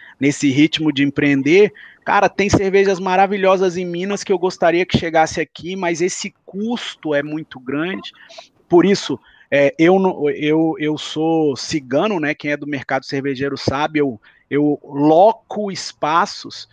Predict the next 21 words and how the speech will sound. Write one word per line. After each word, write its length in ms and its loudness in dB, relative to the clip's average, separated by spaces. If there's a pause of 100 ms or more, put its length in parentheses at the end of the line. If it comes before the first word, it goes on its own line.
(240)
e 80 -2
aí 140 0
vai 260 0
um 200 -2
abraço 600 -6
aí 160 -4
pro 240 -10
nosso 680 -6
grande 380 -2
presidente 800 -2
da 120 0
Abracerva 580 -2
D 160 -6 (180)
F, 260 -10
pro, 440 -12
pro 160 -12
Capozzi, 720 0
que 120 -20
tem 200 -4
nos 200 -4
ajudado 560 -4